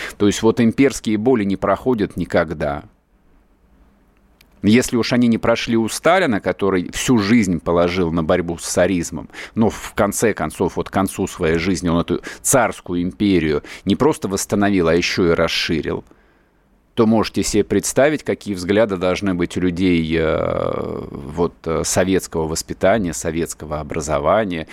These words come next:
начитавшихся Бердяева, Ильина и всего остального вот этого. Конечно же, Россия, российская элита всегда останется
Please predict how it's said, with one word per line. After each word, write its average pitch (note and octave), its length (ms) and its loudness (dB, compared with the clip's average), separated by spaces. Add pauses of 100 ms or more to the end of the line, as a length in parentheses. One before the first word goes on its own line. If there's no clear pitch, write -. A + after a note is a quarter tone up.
(180)
начитавшихся - 760 0
Бердяева, F2 720 0
Ильина D#2+ 460 -2
и F2 40 -4
всего E2 320 -2
остального D#2+ 540 -2
вот D2 240 -4
этого. - 360 -10 (320)
Конечно G2 580 0
же, - 160 -18 (1080)
Россия, F#2+ 680 -2 (220)
российская G2+ 720 2
элита E2+ 400 -2 (340)
всегда F#2+ 640 2 (240)
останется E2 680 -2